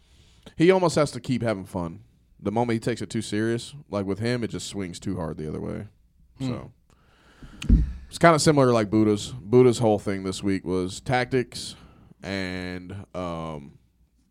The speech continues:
Speaker 1: uh, mental space, head game, that kinda stuff.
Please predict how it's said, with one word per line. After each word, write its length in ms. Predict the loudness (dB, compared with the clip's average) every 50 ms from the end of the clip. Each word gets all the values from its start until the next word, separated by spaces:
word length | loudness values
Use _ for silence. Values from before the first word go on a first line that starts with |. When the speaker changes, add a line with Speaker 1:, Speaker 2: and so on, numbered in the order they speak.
| _ _ -10
Speaker 1:
uh, 340 | -8 -6 -6 -6 -6 -8 -10 -12 -14 -16 -20 -20 -20 -14
mental 520 | -10 -10 -8 -8 -6 -6 -6 -6 -8 -10 -14 -20 _ _ _ _ _ _ _ _
space, 400 | -20 -14 -12 -12 -10 -12 -14 -18 _ _ _ _ _ _ _ _ _ _ _ _ _ _ _ _ _ _ _ _ -10
head 200 | -8 -8 -8 -6
game, 280 | -8 -8 -8 -8 -12 -14 -16
that 160 | -16 -16 -16
kinda 160 | -16 -16 -16 -16
stuff. 400 | -12 -10 -10 -10 -10 -12 -14